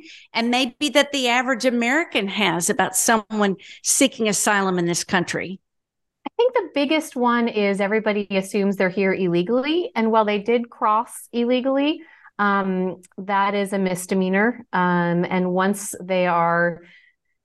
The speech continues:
Speaker 2: entered into the system, they ha-, you know, they go to a border patrol officer and seek a s-, request asylum,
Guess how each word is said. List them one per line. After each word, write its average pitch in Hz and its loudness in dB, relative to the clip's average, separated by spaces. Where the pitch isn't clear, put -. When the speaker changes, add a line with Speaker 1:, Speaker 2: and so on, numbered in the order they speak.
Speaker 2:
entered 214 0
into 202 0
the 190 2
system, 202 -2
they 208 2
ha-, 180 -6
you 190 0
know, 175 2
they 175 2
go 175 0
to 190 -2
a 175 0
border 175 0
patrol 175 -2
officer 214 0
and 180 0
seek 196 -2
a - 2
s-, 185 -4
request 180 0
asylum, 220 -2